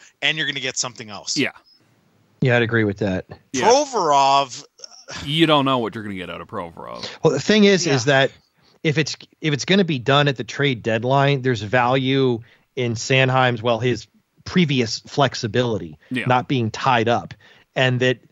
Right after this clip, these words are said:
Speaker 3: there's a nugget there that teams like. Um, if he had, like, one year left, which would have been good maybe last season to think about this, then it increases it even more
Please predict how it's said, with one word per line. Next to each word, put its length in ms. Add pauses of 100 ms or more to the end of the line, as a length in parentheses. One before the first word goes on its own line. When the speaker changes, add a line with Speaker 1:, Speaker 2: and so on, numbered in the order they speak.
(120)
Speaker 3:
there's 180
a 60
nugget 520
there 400
that 220
teams 400
like. 440 (440)
Um, 580
if 160
he 80
had, 120
like, 160
one 580
year 340
left, 540 (380)
which 360
would 140
have 100
been 200
good 160
maybe 200
last 360
season 260
to 60
think 200
about 300
this, 320 (320)
then 260
it 120
increases 500
it 80
even 260
more 520